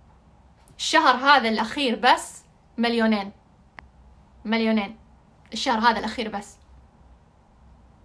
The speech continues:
هذا وش معناته يا ش-، يا شعب، يا جماعة؟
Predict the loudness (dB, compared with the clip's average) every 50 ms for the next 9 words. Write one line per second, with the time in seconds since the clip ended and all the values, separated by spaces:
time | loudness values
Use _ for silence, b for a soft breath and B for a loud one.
0 | _ _ -20 -20 -20 _ -20 _ _ _ _ -20 -20 -20 -8 0 2 4 4 4
1 | 4 0 0 -2 0 0 0 0 0 -2 -4 -6 -10 -10 -12 -12 -14 -16 -16 -10
2 | -6 -6 -4 -4 0 2 2 2 0 -2 -14 -14 -8 -2 0 0 0 0 0 0
3 | 0 2 0 0 -2 -6 -10